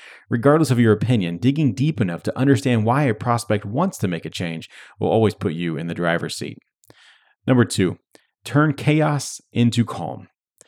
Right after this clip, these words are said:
Take a look at the immediate world around you. I'm talking about your daily calendar, your personal sales process, and heck, even the notifications on your phone. Living in a constant state of chaos and distraction is a heavy mental burden,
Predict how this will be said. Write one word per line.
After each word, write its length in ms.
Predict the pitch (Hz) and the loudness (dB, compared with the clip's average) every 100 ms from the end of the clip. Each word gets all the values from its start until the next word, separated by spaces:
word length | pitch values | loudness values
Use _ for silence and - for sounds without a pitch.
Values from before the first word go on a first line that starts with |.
| _ _ _ - | _ _ _ -6
Take 240 | 196 269 | -2 0
a 80 | 240 | 2
look 380 | 143 135 90 - | 4 4 2 -2
at 120 | 110 | 0
the 80 | 113 | 2
immediate 480 | 104 117 151 175 101 | 4 4 2 2 0
world 360 | 101 113 113 | 2 4 4
around 480 | 87 90 87 85 82 | 2 -2 -2 -2 -6
you. 160 | 60 - _ _ | -12 -16 _ _
I'm 120 | 151 | -6
talking 280 | 160 156 123 | -4 -2 2
about 160 | 107 95 | 2 4
your 100 | 101 | 2
daily 340 | 107 107 104 | 2 4 2
calendar, 580 | 95 92 85 73 - _ | 0 -4 -4 -10 -14 _
your 140 | 90 101 | -8 -4
personal 460 | - 156 - 120 | 0 0 2 -2
sales 260 | - 117 110 | 2 2 2
process, 540 | - 104 113 101 92 98 | 4 4 4 0 -2 -6
and 100 | 101 | -10
heck, 300 | 104 117 - - - - | -6 -6 -8 -16 -20 -12
even 520 | - 208 156 101 107 - | -2 2 2 2 -2 -6
the 100 | 117 | 0
notifications 640 | 117 120 113 123 120 101 104 | 4 4 4 4 2 2 2
on 120 | 101 | 4
your 80 | 104 | 2
phone. 340 | 127 104 - _ _ _ _ _ _ | 2 -2 -4 _ _ _ _ _ _
Living 380 | 120 139 180 190 | 2 4 4 4
in 100 | 143 | 2
a 80 | 123 | 0
constant 460 | - 120 131 127 110 | 0 -2 -2 -2 -2
state 200 | 117 104 | 0 0
of 100 | - | 0
chaos 380 | 110 95 95 | 2 2 0
and 80 | 101 | -2
distraction 540 | 92 - 101 104 - 90 | -4 0 2 2 -2 -4
is 120 | 104 | -4
a 60 | |
heavy 360 | 98 - 135 147 | -4 -4 0 2
mental 280 | 117 120 104 | 2 2 2
burden, 380 | 110 117 90 | 4 4 0